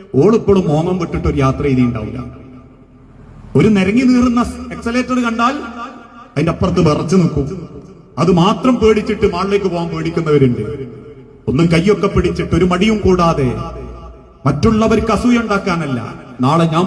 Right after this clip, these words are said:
മരിച്ചു പോകുമ്പോ അവളുടെ ഹൃദയത്തിൽ ഞാൻ ഉണ്ടാവണമെന്ന ചിന്തയോടുകൂടി ഹൃദയം അറിഞ്ഞ് സ്നേഹിക്കണം.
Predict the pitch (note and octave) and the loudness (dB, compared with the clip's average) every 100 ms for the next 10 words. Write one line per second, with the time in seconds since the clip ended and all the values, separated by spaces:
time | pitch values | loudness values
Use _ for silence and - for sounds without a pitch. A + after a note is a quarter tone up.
0 | E3 F#3+ - G3+ E3 C#3+ A#2 G#2+ - - | 0 -2 2 0 2 0 -2 -2 -10 -16
1 | - - - B2 D#3+ D3+ C#3 C3+ F#3 F3+ | -18 -18 -4 2 2 4 4 2 0 -2
2 | F3+ E3 D3+ D#3 D3+ E3 F3 F3+ F3 E3 | -6 -6 -8 -8 -8 -6 -4 -4 -6 -8
3 | D3+ C#3 C#3 E3 D#3 D3+ C#3+ C3 A#2+ A2 | -6 -4 -2 0 0 2 2 4 2 0
4 | - - - - - C#3 D#3+ D#3 D3 D#3 | -6 -12 -14 -2 2 4 2 2 -2 -2
5 | D3+ - D3+ D3+ D3 C3 G#2+ - C#3 | -2 -2 0 0 4 2 2 -8 -12